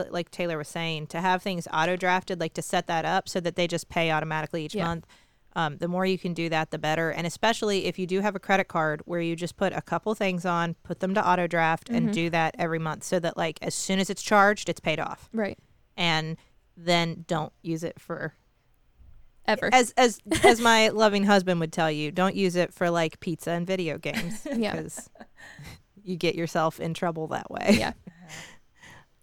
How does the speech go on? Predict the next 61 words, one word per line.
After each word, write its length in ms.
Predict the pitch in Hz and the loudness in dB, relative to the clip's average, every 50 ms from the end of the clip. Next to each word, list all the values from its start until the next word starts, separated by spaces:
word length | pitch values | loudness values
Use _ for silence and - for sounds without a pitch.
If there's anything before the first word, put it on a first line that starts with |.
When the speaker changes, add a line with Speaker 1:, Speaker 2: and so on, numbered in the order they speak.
| _ _ _ _ _ _ _ - | _ _ _ _ _ _ _ -6
Speaker 1:
Um, 340 | 180 170 165 160 151 151 - | -4 -2 -2 -2 -4 -6 -4
but 140 | - 185 - | -4 0 4
that, 200 | - - 233 - - | 6 6 6 6 4
I 160 | 190 208 247 | 4 4 4
think 180 | 277 302 277 - | 4 2 -2 0
that's 260 | - 175 185 - - | 2 2 2 2 4
a 180 | 226 214 190 - - | 4 4 4 4 0
huge 380 | - - 214 208 214 202 - | -4 -4 -2 -2 -2 -2 -4
thing. 400 | - - 185 175 180 180 180 180 - | -2 0 2 4 4 2 0 0 2
I 100 | 175 196 | 2 4
would 140 | 202 196 185 | 4 4 2
be 140 | 208 226 220 | 0 -4 -4
careful 560 | - - 220 202 196 - - 214 208 202 - | -2 0 2 2 2 2 2 2 2 2 2
about 540 | 175 175 175 175 175 170 170 170 160 - - _ _ _ _ _ _ _ _ _ _ - | 0 0 0 2 4 4 4 4 2 0 -4 _ _ _ _ _ _ _ _ _ _ -4
credit 260 | - 196 190 185 - | 0 2 2 2 2
card 240 | - 202 196 185 - | 2 0 0 0 0
companies 520 | - 185 180 - - 185 185 180 180 - | -2 -2 -2 -2 -4 -4 -4 -4 -4 -2
that 160 | - 175 151 | 0 2 2
advertise 460 | - 165 160 170 170 - 180 170 170 175 | 2 2 0 -2 -2 0 -2 -2 0 -2
on 120 | 165 160 | -4 -4
college 300 | - 180 170 160 165 - | 0 0 0 0 0 -2
campuses. 720 | - 170 156 160 - 196 - - 233 233 233 233 - - - _ _ _ - | -4 -4 -4 -4 -4 -6 -2 0 0 0 0 -4 -8 -14 -18 _ _ _ -4
Speaker 2:
Mm-hmm. 300 | 214 233 226 226 202 214 | -2 -2 0 0 -4 -4
Speaker 1:
The 80 | - 190 | -4 -2
ones 240 | 180 180 180 180 - | 0 0 0 0 2
that 120 | 185 170 | 2 4
I 100 | 160 165 | 4 4
like 240 | 175 180 180 175 - | 4 4 2 0 0
to 100 | - 196 | -4 -6
try 200 | 180 - 175 175 | 0 2 2 2
to 60 | 175 175 | 2 0
sign 200 | - 180 170 170 | -2 -2 -2 -2
up 140 | 170 - - | -2 -4 -4
for 160 | - 190 185 180 | -4 -4 -2 -2
and 100 | 175 165 | -2 -4
get 120 | 160 160 | -6 -6
free 200 | - - 170 160 | -6 -6 -6 -6
T-shirts. 720 | - - 180 170 - - 185 180 180 - - - - - - | -4 -4 -4 -4 -2 -2 -2 -2 -2 -4 -6 -12 -16 -12 -8
Speaker 2:
Right. 200 | 226 202 - - - - _ 180 | -6 -6 -6 -8 -12 -20 _ -8
Speaker 1:
But 160 | 170 160 151 | -6 -4 -2
I 140 | 151 156 165 | -2 -2 -2
never, 340 | 165 160 160 156 151 - 151 | -2 -2 0 0 0 0 0
I 40 | |
was 120 | 156 160 160 | -2 -2 -2
always 200 | 156 156 156 - | -2 -2 -4 -4
too 100 | - 196 165 | -6 -2 0
bad 160 | 170 151 156 | 2 2 2
of 60 | 151 | 2
a 60 | 147 | -2
credit 220 | - - 165 147 - | -2 -2 -2 -2 0
risk 180 | 156 160 - - | -2 -4 -4 -6
to 60 | 165 165 | -8 -2
get 200 | 160 160 156 151 | -2 -2 0 0
one, 260 | 208 208 202 202 190 | 0 0 0 0 -2
but 100 | 180 - | -2 -4
I 60 | 143 | -2
did 180 | 160 160 160 - | -4 -6 -2 0
get 120 | - 415 | 0 0
the 60 | - | 0
Speaker 2:
<laughs> 20 | - | -2
Speaker 1:
T-shirt, 500 | - 226 214 - - 220 220 220 - | -4 -4 -4 -2 -2 -2 -2 -2 -4